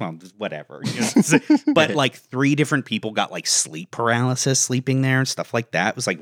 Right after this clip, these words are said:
Speaker 1: really creepy. Um, and so I did. I talked to the spirit with all my friends, and I, I was, I, I wasn't touching it. You know what I mean? I was, like,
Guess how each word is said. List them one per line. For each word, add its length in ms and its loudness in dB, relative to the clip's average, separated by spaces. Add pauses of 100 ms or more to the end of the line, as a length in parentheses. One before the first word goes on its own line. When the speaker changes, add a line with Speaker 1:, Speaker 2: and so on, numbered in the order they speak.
Speaker 1:
really 240 -4
creepy. 680 -10 (580)
Um, 560 0 (300)
and 360 2
so 140 2
I 60 6
did. 280 6
I 80 2
talked 260 -4
to 60 -6
the 40 -4
spirit 380 -4
with 120 -6
all 100 -4
my 120 -6
friends, 720 -10
and 380 0 (300)
I, 260 4
I 100 4
was, 260 2
I, 240 0
I 140 -2
wasn't 280 -6
touching 360 -8
it. 180 -6
You 100 -10
know 60 -8
what 40 -6
I 40 -6
mean? 160 -4
I 100 0
was, 160 -2
like, 140 -4